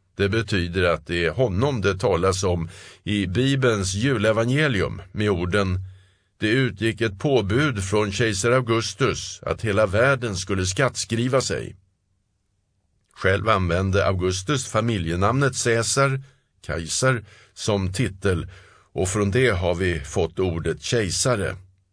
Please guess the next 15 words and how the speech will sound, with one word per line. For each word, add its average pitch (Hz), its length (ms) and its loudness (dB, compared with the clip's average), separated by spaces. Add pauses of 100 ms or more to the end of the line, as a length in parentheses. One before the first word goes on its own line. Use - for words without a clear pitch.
(580)
Han 101 140 2
var 117 160 4
också 104 500 0
överbefälhavare, 107 1120 2 (180)
imperator, 104 920 0 (440)
varför 120 680 4
detta 120 380 0
har 98 80 2
blivit 107 460 -2
ordet 104 500 0
för 92 300 4
kejsare 120 720 2
i 101 160 -2
vissa 110 360 0
språk. 104 580 -2